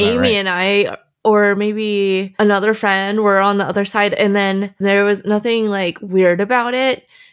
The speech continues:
Speaker 2: And I thought that was so cool because a lot of people, or maybe parents, were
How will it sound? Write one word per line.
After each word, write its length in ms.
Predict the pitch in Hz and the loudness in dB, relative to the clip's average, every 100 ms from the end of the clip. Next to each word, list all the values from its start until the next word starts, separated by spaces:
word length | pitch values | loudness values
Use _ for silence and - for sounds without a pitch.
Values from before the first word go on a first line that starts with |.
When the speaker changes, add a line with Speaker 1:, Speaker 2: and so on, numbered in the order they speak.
| _ _ | _ _
Speaker 2:
And 100 | 208 | 0
I 80 | 214 | 2
thought 160 | 233 233 | 2 0
that 100 | 233 | -2
was 140 | 214 | -2
so 180 | - 202 | -2 -4
cool 440 | 202 - 180 185 220 | -6 -4 0 2 0
because 760 | 214 196 185 180 170 - - - | -2 -2 0 0 -2 -8 -10 -4
a 80 | |
lot 240 | 185 180 175 | 0 0 0
of 100 | 180 | -4
people, 520 | 208 180 190 185 180 | -8 -6 -2 0 0
or 300 | 175 175 - | 0 -4 -4
maybe 300 | 196 185 190 | -4 -4 -4
parents, 500 | 196 - 170 185 190 | -6 -4 -4 -4 -4
were 340 | 208 185 - | -2 0 -2